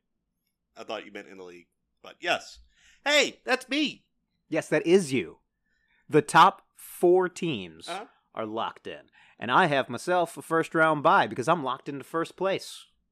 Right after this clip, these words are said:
Speaker 1: I'm just happy to be here.
Speaker 2: You are happy to be here. And I'm happy to have what essentially amounts to a two-week bye.
Speaker 1: <laughs> You
Speaker 2: Because
Speaker 1: know what? One, fuck you, but also, not wrong.
Speaker 2: I'm not wrong.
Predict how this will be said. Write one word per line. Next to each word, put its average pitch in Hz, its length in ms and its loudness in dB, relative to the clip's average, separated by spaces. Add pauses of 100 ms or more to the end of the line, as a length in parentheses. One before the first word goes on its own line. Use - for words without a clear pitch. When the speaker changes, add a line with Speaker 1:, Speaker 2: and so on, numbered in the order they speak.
(100)
Speaker 1:
I'm 302 120 -12
just 392 180 -8
happy - 200 -12
to - 60 -14
be - 220 -14
here. - 320 -20
Speaker 2:
You 139 220 0
are 123 160 0
happy 85 260 -10
to 82 60 -18
be 80 240 -16
here. 80 200 -16
And 82 120 -14
I'm 190 160 -2
happy 165 300 -2
to 135 100 -2
have 135 220 -4
what 127 140 -4
essentially 175 440 -4
amounts 110 320 -8
to 123 160 -6
a 101 40 -8
two-week 147 560 -2
bye. 110 440 -2 (520)
Speaker 1:
<laughs> - 0 -
You 214 120 -6 (1080)
Speaker 2:
Because 165 200 4
Speaker 1:
know 202 80 10
what? 285 180 2 (260)
One, 254 380 0
fuck 233 340 -2
you, 349 400 -6
but 143 140 -4
also, 226 480 0 (360)
not - 160 -12
wrong. 110 220 -14 (340)
Speaker 2:
I'm 196 160 0
not 311 180 2
wrong. - 200 -10